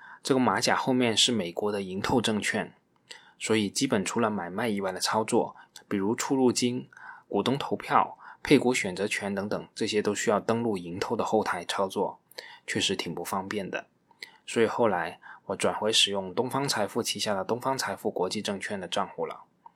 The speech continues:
这个券商在操作习惯上确实更符合国人的使用习惯，也有天天赢等产品可用于现金理财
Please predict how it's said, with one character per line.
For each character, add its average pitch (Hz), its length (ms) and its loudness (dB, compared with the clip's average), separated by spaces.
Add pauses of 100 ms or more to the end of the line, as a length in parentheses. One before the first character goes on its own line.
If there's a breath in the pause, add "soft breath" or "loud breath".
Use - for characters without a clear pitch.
(420 loud breath)
这 - 80 0
个 127 80 6
券 123 240 0
商 127 240 2
在 131 140 4
操 143 240 4
作 135 120 4
习 107 200 2
惯 113 180 0
上 101 240 -2
确 123 160 2
实 107 140 2
更 120 200 -2
符 - 200 -12
合 98 160 -2
国 95 240 -8
人 98 100 -6
的 104 80 -6
使 - 160 0
用 85 100 -8
习 90 220 0
惯， 90 300 -4 (580 loud breath)
也 110 100 0
有 104 140 6
天 135 220 0
天 151 200 0
赢 113 160 2
等 101 140 -2
产 110 240 -4
品 95 180 -4
可 85 160 -4
用 110 220 -2
于 110 80 -2
现 110 220 0
金 117 180 -4
理 85 140 -6
财 - 340 -8